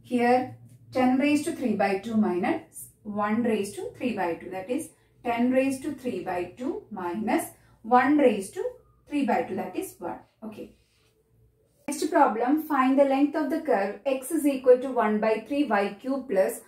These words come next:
one by four y from y equal to one to y equal to three. Okay, the given curve is x is equal to one by three Y cube plus one by four y.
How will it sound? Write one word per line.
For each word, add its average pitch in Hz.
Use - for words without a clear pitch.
one 240
by 254
four 277
y 185
from 311
y 269
equal 302
to 208
one 208
to 262
y 208
equal 185
to 349
three. -
Okay, 180
the 247
given 302
curve 320
is 320
x 247
is 277
equal 285
to 294
one 254
by 240
three 294
Y 226
cube 254
plus 247
one 208
by 226
four 196
y. 165